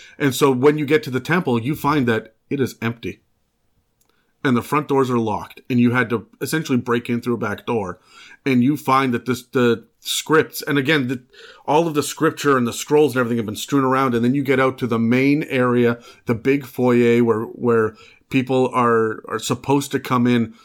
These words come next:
Here's the end beat, and this, this is where I say you need a definitive moment to launch your campaign, and this is it.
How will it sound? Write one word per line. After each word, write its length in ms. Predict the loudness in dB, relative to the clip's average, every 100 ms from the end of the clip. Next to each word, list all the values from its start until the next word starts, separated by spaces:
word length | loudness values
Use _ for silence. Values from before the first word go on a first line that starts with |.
| _ _ _
Here's 320 | -2 0 0
the 160 | 0 0
end 220 | 0 0
beat, 280 | 0 0 -2 -2
and 180 | 0
this, 180 | 0 -2
this 220 | -2 -2
is 120 | -2 0
where 180 | 2
I 60 | 2
say 360 | 2 0 0 -2 -20 _
you 200 | -2 0
need 180 | 0 0
a 140 | -2
definitive 580 | -4 -6 -2 0 0 0
moment 340 | 0 0 -2 -4
to 120 | -2
launch 300 | 0 -2 -4
your 80 | -4
campaign, 520 | -2 -2 -2 -2 -4
and 180 | -6 -4
this 200 | -4 -4
is 100 | -2
it. 200 | -2